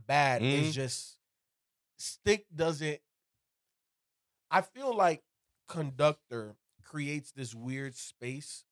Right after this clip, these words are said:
Speaker 1: for, where he gives you enough space to do whatever you wanna do, but at the same time, he throws so many signature things of his. It's like, okay, well, you can't be just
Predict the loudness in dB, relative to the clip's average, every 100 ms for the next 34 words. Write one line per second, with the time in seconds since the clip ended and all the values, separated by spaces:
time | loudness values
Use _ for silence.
0 | _ _ _ -4 -4 -4 -10 _ -4 -2
1 | -2 -2 -2 2 2 2 -2 -4 -4 -12
2 | -16 _ -10 -8 -12 -14 _ _ _ _
3 | _ _ _ -4 -4 -2 -4 0 2 2
4 | 0 -6 -4 -2 -2 -6 -6 -6 -8 -14
5 | _ _ _ -6 -4 -6 -6 -6 -6 -8
6 | -10 -10 -14 -6 -6 -6 -8 -8 -6 -8
7 | -10 -12 -12 -12 -12 -14 -14 -14 -14 -18
8 | -6 -4 -4 -10 -10 -8 -8 -10 -10 -10
9 | -8 -8 -8 -12 _ _ _ _ _ -14
10 | -12 -12 -6 -4 -6 -14 -18 -14 -14 -14
11 | -8 -8 -8 -14